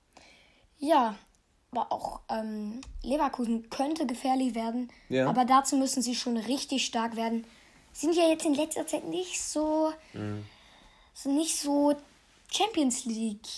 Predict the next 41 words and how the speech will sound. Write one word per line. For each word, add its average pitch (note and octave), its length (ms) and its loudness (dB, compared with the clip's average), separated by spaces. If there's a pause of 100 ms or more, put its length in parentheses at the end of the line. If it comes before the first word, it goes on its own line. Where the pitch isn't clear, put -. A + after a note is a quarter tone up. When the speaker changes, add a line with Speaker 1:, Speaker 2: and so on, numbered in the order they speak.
(880)
Speaker 1:
variabel. G#3+ 800 -2 (640)
Guck - 120 -8
mal, C4 100 2
die C4 80 0
waren C4 160 4
letzte C4+ 320 -2
Saison C4 280 0
ja B3 300 0 (100)
Champions D4+ 520 -2
League. C4 380 -2 (280)
Speaker 2:
Mhm. G#3 100 -4
Speaker 1:
Da B3+ 500 4
haben B3+ 120 2
sie B3 140 0
doch A#3+ 120 -2
fünf - 360 -2
eins D4 260 4
gegen C#4+ 200 2
Hertha C4+ 340 2
gewonnen A#3+ 380 0
und A#3+ 60 -2
sind B3 200 -4
dann A#3 160 0
in A#3 100 2
die A#3 100 -2
Champions A3+ 440 -2
League A3+ 120 -6
eingezogen. G#3+ 680 -8
Speaker 2:
Mhm. G#2+ 140 -6 (1600)
Speaker 1:
Aber A#3 140 4
das B3+ 200 4
war C4 120 8
einfach B3 340 2
Glückssache, G#3 640 0 (280)
weil A#3 100 0
Gladbach A3+ 440 -2
da A3 280 -2
echt G#3 180 -6
voll G#3+ 200 -6
versagt A3+ 480 -4
hat. G#3 240 -10